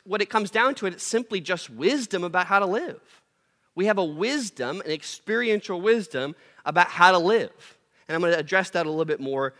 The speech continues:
uh, as we move on. The second thing is, and I think I've already made this clear, it's incredibly vague. Drink responsibly.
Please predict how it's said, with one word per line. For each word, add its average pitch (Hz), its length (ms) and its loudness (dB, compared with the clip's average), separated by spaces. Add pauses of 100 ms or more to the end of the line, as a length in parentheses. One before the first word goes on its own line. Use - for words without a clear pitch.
(220)
uh, 135 120 0
as 123 220 -4
we 127 80 -6
move 120 240 -8
on. 107 160 -8
The 113 80 -12
second 262 320 0
thing 208 220 6
is, 180 380 0
and 165 140 -4
I 156 60 0
think 196 220 -4
I've 185 80 0
already 170 160 -2
made 160 180 -4
this 147 160 -6
clear, 165 220 -4
it's 165 140 -10
incredibly 156 920 -4
vague. 107 560 -8 (640)
Drink 180 260 0
responsibly. 156 800 -4